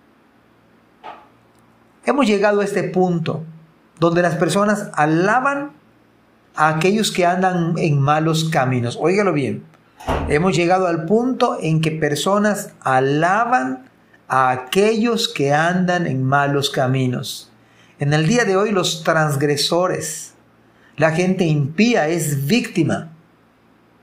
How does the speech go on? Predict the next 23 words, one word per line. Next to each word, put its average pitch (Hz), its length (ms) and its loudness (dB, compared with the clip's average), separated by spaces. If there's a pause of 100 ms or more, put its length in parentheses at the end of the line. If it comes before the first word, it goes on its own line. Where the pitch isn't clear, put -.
(320)
Aquellos 185 360 2
que 226 120 0
no 220 100 0
temen 214 380 0
a 156 60 0
Dios, 196 640 -2 (600)
incluso 185 480 0
son 208 220 0
una 220 180 2
referencia 170 840 0
para 151 180 2
muchos, 165 800 0 (340)
tristemente, 202 640 2
de 180 80 2
las 156 180 0
iglesias. 156 920 -2 (1600)
Incluso 214 600 2
algunos 208 460 0
son, 214 500 0
los 175 220 2
imitan 185 640 0
algunos 156 300 0
cristianos, 135 840 -6